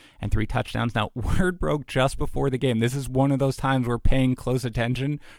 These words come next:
right before game <laughs> start is gonna lead you astray. But word broke just before the game that Darrell Williams and not LaShawn McCoy would get the start. But McCoy winds up with a big day here, eight for fifty-four and a score on the ground, plus three for twenty-six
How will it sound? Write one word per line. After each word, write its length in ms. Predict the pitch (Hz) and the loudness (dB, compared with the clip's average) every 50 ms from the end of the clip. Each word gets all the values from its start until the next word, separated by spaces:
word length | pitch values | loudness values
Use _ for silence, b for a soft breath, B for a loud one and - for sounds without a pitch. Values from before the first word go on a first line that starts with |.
| B B | B B
right 160 | - 131 131 | -2 -2 -2
before 240 | 120 - - 127 123 | -2 -2 -4 -4 -4
game 260 | 120 120 120 123 123 | -2 -2 -2 -2 -2
<laughs> 0 | |
start 400 | - - - 147 147 - - 196 - - 165 B B B B B | 0 0 2 4 4 6 4 4 2 0 -8 B B B B B
is 140 | 127 120 - | -6 -4 0
gonna 180 | 147 143 143 | 2 2 2
lead 200 | 135 135 135 131 | 2 2 0 0
you 120 | 123 127 127 | 2 0 0
astray. 320 | 120 - - 135 127 117 | 0 -2 -2 -2 0 0
But 200 | 110 110 117 113 - | 0 -2 -2 -4 -6
word 460 | - 127 123 - - 135 131 147 160 151 | -8 -10 -10 -8 -6 -4 -2 -2 0 2
broke 180 | 160 156 143 | 0 0 0
just 180 | - 147 139 - | 0 -2 -2 -2
before 200 | - 120 135 135 | -4 -4 -4 -2
the 80 | 127 | -2
game 220 | 113 123 123 123 123 | 0 0 0 0 0
that 160 | 120 117 - B B B B B B B | 0 -2 -4 B B B B B B B
Darrell 260 | 127 131 139 139 131 | 0 2 2 2 2
Williams 400 | 127 139 156 151 147 143 139 - | 2 2 2 2 2 0 -2 -2
and 180 | - 127 120 120 | -2 -2 0 0
not 280 | 123 123 143 - - | 2 0 0 0 -2
LaShawn 360 | 131 123 - - 127 127 123 | -4 -4 -2 -2 -2 -2 -2
McCoy 380 | 113 - - - 131 135 139 135 | -2 -4 -4 -2 -2 0 0 0
would 180 | 131 120 113 - | -2 -2 -4 -2
get 200 | 104 104 - - | -4 -6 -6 -8
the 60 | - | -12
start. 400 | - - - 139 139 143 - _ - | -8 -4 -2 0 0 -2 -4 _ -8
But 160 | - - - | -8 -8 -8
McCoy 400 | - - - - 139 139 147 147 | -8 -10 -6 -2 0 0 2 2
winds 220 | 139 139 135 127 | 0 0 0 0
up 120 | 135 123 - | 0 -2 -2
with 140 | 110 - | -2 -4
a 40 | - | -4
big 260 | 104 - 127 143 143 | -2 -2 -2 -2 0
day 220 | 127 135 131 135 123 | -2 -2 0 0 -2
here, 220 | 120 123 123 127 123 | -2 -2 -4 -4 -4
eight 240 | - 127 135 131 - | -4 -4 -4 -4 -4
for 100 | - 123 | -6 -6
fifty-four 600 | - - 120 - - 123 120 - 120 120 120 - | -4 -4 -6 -6 -6 -8 -8 -6 -6 -6 -6 -6
and 100 | - 113 | -6 -6
a 40 | 110 | -8
score 280 | - - - 113 110 107 | -8 -6 -6 -4 -4 -4
on 80 | 101 | -4
the 60 | 104 | -4
ground, 400 | 98 - 120 123 123 127 127 127 | -4 -2 0 0 0 0 -2 -2
plus 220 | - - 110 - - | -4 -4 -6 -6 -6
three 180 | - 117 117 | -6 -6 -6
for 160 | 113 - 120 - | -6 -6 -6 -6
twenty-six 580 | - 117 117 113 107 - - 117 - - - | -4 -4 -4 -4 -4 0 -2 -2 -2 -2 -10